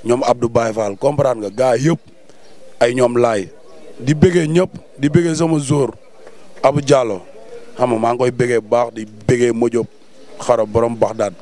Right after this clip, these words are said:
Gars yi maa leen di bëggee, di sant ñëpp, di ñaanal waa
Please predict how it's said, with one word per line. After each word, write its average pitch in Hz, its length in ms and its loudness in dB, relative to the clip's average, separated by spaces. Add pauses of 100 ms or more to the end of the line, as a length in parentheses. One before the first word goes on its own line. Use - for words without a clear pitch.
Gars 143 180 2
yi - 40 2
maa 156 160 0
leen 175 140 0
di 156 80 -8
bëggee, 131 320 -2 (600)
di 139 120 0
sant 160 320 0
ñëpp, 156 420 0 (680)
di 131 100 2
ñaanal 156 400 2
waa 147 200 4